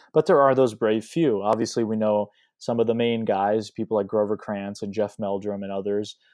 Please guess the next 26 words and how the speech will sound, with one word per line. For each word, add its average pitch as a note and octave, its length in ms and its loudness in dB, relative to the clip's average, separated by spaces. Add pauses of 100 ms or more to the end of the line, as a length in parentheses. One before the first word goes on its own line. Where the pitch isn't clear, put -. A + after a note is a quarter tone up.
(140)
but A2+ 100 -2
there's A2+ 160 -2
plenty C3 300 -4
of A#2 100 2
other A2+ 220 2
folks. - 440 -2
And, A2+ 180 -10
you A#2 100 -10
know, - 140 -8
some B2+ 220 0
of A#2 80 2
them A2+ 120 2
I've G#2+ 220 2
met G#2+ 200 -2
through A2 220 -6
the G2+ 80 -4
International G#2+ 540 -8
Cryptozoology A#2+ 760 -2
Conference, A2+ 480 -12
people G#2+ 260 -10
like G2 240 -8
Anna A2 220 -4
Nakaris, A2+ 680 0
Doctor G#2 300 -12
Anna G#2+ 180 -10
Nakaris, G#2+ 600 -6